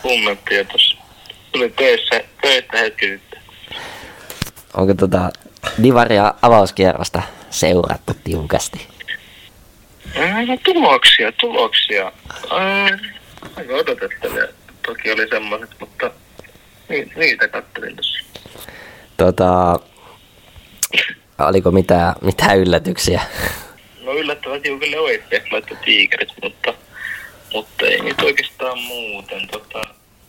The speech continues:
Speaker 1: sieltä Jyväskylän suunnat Suhanoja ja Pula laittoi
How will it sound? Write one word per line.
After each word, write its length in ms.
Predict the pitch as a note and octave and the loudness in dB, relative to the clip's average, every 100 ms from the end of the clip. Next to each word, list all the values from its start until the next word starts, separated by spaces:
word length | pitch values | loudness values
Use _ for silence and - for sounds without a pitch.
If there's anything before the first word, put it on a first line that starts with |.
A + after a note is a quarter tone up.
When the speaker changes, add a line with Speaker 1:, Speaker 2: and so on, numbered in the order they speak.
| _ - - - - - - - | _ -14 -12 -12 -16 -20 -18 -6
Speaker 1:
sieltä 360 | - B2+ C3 - - - | -4 0 0 -2 -6 -8
Jyväskylän 460 | C3+ B2+ B2 - B2+ | 0 2 2 0 -2
suunnat 260 | B2 B2 B2 - - - - | -2 -4 -4 -8 -20 -6 2
Suhanoja 540 | - A#2 A#2+ G#2+ G#2+ | 2 2 -2 0 0
ja 80 | A2 - - | -2 -2 0
Pula 160 | A2 | 2
laittoi 340 | G#2+ G#2+ - | 2 0 -6